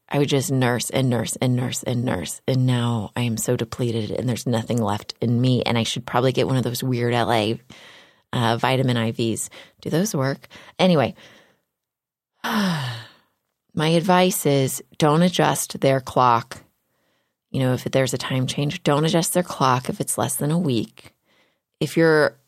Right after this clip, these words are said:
on the West Coast like we are and you're going to the East Coast, it's really fantastic 'cause your kids will stay up till, like, ten o'clock at night, which means you get to see more things.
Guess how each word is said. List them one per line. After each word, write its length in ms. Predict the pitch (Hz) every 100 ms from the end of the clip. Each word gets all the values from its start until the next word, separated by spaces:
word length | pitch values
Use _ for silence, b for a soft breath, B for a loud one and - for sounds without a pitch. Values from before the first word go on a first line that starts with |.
| _ _ -
on 160 | 143
the 100 | 160
West 200 | 165 -
Coast 220 | 175 135
like 140 | - -
we 100 | 127
are 160 | 135
and 100 | 170
you're 80 | 135
going 220 | 147 139
to 60 | 131
the 140 | -
East 220 | 117 113 -
Coast, 300 | 190 175 123
it's 140 | -
really 460 | 135 151 160 147 135
fantastic 600 | 131 123 98 - 110 -
'cause 180 | 143
your 80 | 131
kids 220 | - 135
will 60 | 147
stay 180 | - 135
up 80 | -
till, 140 | 127
like, 100 | 127
ten 160 | - -
o'clock 240 | - -
at 80 | -
night, 220 | 240 -
which 160 | 165 151
means 160 | 135
you 40 | 131
get 100 | -
to 60 |
see 200 | - 214
more 180 | 208 208
things. 420 | 208 196 190 180